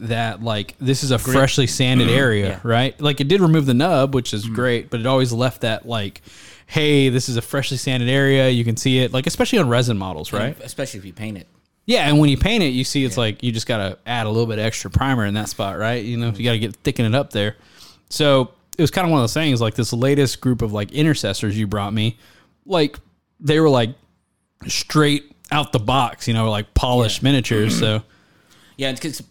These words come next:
Speaker 2: so what those files are actually made for is for Gundam models.
Speaker 1: Mm-hmm.
Speaker 2: And a lot of people that build Gundam models don't paint Gundam models,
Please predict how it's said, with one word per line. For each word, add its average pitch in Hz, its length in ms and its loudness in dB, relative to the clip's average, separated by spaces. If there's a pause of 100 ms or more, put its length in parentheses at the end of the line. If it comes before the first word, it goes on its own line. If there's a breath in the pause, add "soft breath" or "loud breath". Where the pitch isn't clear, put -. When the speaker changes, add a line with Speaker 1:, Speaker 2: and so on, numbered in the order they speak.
Speaker 2:
so 147 160 -4
what 165 220 -4
those 165 240 -8
files 135 420 -6
are 98 180 -8 (220)
actually 120 400 -6
made 104 260 -6
for 92 280 -16
is 92 160 -12
for - 160 -8
Gundam 101 340 -4
models. 82 480 -16 (180)
Speaker 1:
Mm-hmm. 123 300 6 (140)
Speaker 2:
And 104 100 -12
a 104 60 -8
lot 120 180 -6
of 160 100 -6
people 131 320 -10
that 98 200 -10
build 127 200 -8
Gundam 117 220 -6
models 104 360 -8
don't 107 440 -8
paint 120 260 -10
Gundam 95 280 -16
models, 85 480 -18